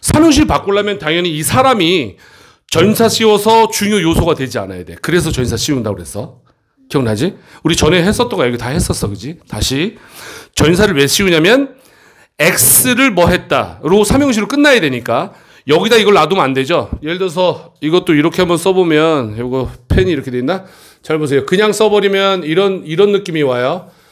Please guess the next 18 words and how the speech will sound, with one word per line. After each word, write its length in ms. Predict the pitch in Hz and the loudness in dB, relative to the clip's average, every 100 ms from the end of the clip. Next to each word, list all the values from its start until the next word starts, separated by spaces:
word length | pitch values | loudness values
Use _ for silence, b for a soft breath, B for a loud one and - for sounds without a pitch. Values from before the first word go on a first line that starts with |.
| b b | b b
"나는 380 | - 143 190 190 | -4 0 0 -2
보여주었어. 1120 | 190 170 202 202 180 151 - 127 151 202 208 _ _ _ _ _ _ _ _ _ _ _ _ _ _ _ - - B B B | 0 2 4 4 0 -4 -4 -6 -4 -8 -14 _ _ _ _ _ _ _ _ _ _ _ _ _ _ _ -20 -20 B B B
그 120 | - | -6
사진을 880 | 123 - 196 185 170 123 151 220 - _ _ _ _ _ _ _ _ _ _ _ _ b b b b | -4 -2 -2 -2 -2 -2 -2 -4 -12 _ _ _ _ _ _ _ _ _ _ _ _ b b b b
제인." 420 | - 175 170 117 139 | -2 2 2 -2 -4
이렇게 220 | 185 208 | -2 -2
쓰면 180 | - 185 | 0 0
어떻게 180 | 156 165 | 0 2
돼요? 280 | 165 208 208 - b b b b | 2 2 -2 -10 b b b b
문법은 420 | 175 196 226 226 | -2 2 2 2
또다시 240 | 254 247 214 | 2 2 2
사형식 520 | 156 170 175 151 135 | 2 2 0 -2 -6
그대로입니다. 680 | 139 135 113 104 90 80 - - _ _ _ | -4 -4 -4 -8 -10 -14 -20 -20 _ _ _
어떤 240 | 147 156 185 | -4 -2 -2
느낌이 220 | 151 147 | 0 0
된다고 200 | 135 123 | 0 0
그랬지? 300 | 117 185 202 - | -2 -6 -10 -10
시작! 480 | - 180 - - | -4 -2 -4 -6